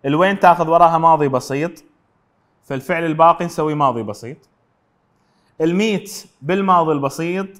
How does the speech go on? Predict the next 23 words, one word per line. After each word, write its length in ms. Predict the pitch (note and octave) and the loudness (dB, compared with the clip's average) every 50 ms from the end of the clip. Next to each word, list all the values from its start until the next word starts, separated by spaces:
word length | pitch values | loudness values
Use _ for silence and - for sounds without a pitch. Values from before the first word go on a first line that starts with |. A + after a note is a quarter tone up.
| _ - | _ -14
يصير 480 | C3 B2+ B2+ - E3 E3 E3+ F3+ E3+ D#3+ | -12 -12 -10 -8 -6 -4 -4 -4 -4 -4
مت، 680 | D#3 D#3+ E3 D3+ D#3 - _ - - - - - - _ _ _ _ _ _ _ _ _ _ _ _ | -4 -4 -4 -4 -6 -10 _ -16 -16 -16 -16 -18 -20 _ _ _ _ _ _ _ _ _ _ _ _
شاذ 640 | - - - D3 D3 D3+ D#3 D#3 D#3 D#3+ D#3 C#3 | -18 -6 -2 2 4 4 4 4 2 0 -2 -2
راح 180 | C3+ C3+ C3+ C3+ | -4 -6 -6 -6
نحفظه. 420 | A#2+ - C#3+ C3 A#2 G#2 G2 F2+ - _ _ _ _ _ _ _ _ _ _ _ _ _ _ _ _ _ _ _ | -12 -12 -12 -12 -10 -10 -14 -14 -14 _ _ _ _ _ _ _ _ _ _ _ _ _ _ _ _ _ _ _
مثل 80 | - | -12
ما 100 | B2 B2+ | -8 -8
قلت 200 | B2+ B2 A2+ - | -8 -8 -10 -14
لكم 160 | B2+ - B2+ A#2+ | -14 -12 -12 -14
الشواذ 340 | - - B2+ B2 C3 B2+ | -10 -8 -6 -4 -4 -6
ما 140 | B2 B2+ B2+ | -6 -8 -10
بيها 300 | B2 C3 B2+ B2 A#2+ A#2+ | -10 -10 -12 -12 -14 -14
مفر 380 | A#2 A2+ G#2+ - C3+ B2 A2+ A#2 | -14 -16 -14 -10 -10 -10 -10 -10
نهائيًا، 540 | A2+ G#2+ A2+ A#2 A#2 C3 C3+ B2 G#2+ F#2+ - _ _ _ _ _ | -16 -16 -16 -16 -16 -14 -14 -14 -16 -16 -20 _ _ _ _ _
لازم 280 | A#2 B2 B2+ C3 B2+ | -4 -2 -2 -2 -4
كلنا 200 | B2 - F3 E3 | -6 -6 -6 -6
نحافظهن 560 | C#3+ - C3+ B2 C3 D3 D3 E3+ F3 F3+ F#3+ F#3+ _ _ _ _ _ _ | -4 -4 -4 -4 -4 -4 -8 -8 -10 -10 -12 -14 _ _ _ _ _ _
نسبة 200 | B2+ - - C#3 | -16 -8 -8 -8
مية 200 | B2+ C#3+ D#3 D#3 | -6 -4 -6 -6
بالمية، 380 | C#3+ B2+ A#2+ A2+ G#2 G2 F2+ F2+ _ _ _ _ _ | -6 -6 -8 -8 -10 -12 -16 -18 _ _ _ _ _
وإذا 220 | C3+ C#3+ D3+ D3+ D#3 | -8 -6 -4 -4 -2
ما 140 | E3 E3+ | -2 -4
حافظهن 520 | - E3 E3 D#3+ D#3 D3+ D3+ D3 C#3+ C#3 | -4 -4 -6 -6 -6 -8 -10 -12 -12 -14